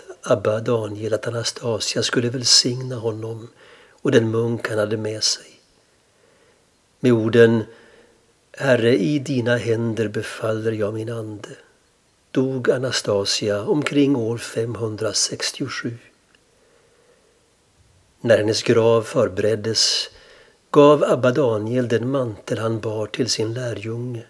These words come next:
och bad honom att svepa den avlidne brodern i den. Munken upptäckte då att det var en kvinna, men vågade inget säga.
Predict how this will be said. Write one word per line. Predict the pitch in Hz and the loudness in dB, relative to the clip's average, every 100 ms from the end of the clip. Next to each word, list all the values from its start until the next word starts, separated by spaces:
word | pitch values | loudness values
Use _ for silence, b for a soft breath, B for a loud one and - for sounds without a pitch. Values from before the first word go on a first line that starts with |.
| b b b b b b | b b b b b b
och | 170 | 0
bad | 135 117 117 | 4 6 4
honom | 117 113 | 0 -2
att | 117 | -2
svepa | - 156 160 113 - - 156 | 0 2 4 2 -2 -4 0
den | 123 120 | 2 2
avlidne | 160 143 117 110 117 123 120 120 120 117 117 | 2 4 2 -2 -4 -4 -4 -2 0 0 -4
brodern | 143 139 120 117 135 113 101 - - | -8 -8 -8 -8 -6 -6 -8 -12 -20
i | - 123 107 | -10 -10 -8
den. | - 117 110 _ _ _ _ _ _ _ _ _ _ _ _ _ _ | -12 -14 -16 _ _ _ _ _ _ _ _ _ _ _ _ _ _
Munken | - 120 98 - | 0 2 2 -4
upptäckte | 135 - - - - | -6 -6 -10 -10 -4
då | 123 104 | 0 2
att | 98 | 0
det | 156 | -4
var | 120 101 | -4 -4
en | 101 | -6
kvinna, | - 156 117 120 123 - _ _ _ _ _ _ _ _ | -6 -6 -4 -8 -12 -16 _ _ _ _ _ _ _ _
men | 123 117 120 | 0 0 0
vågade | 139 113 120 | -2 -2 -2
inget | 123 101 | -6 -4
säga. | - - 113 113 | -4 -4 -6 -8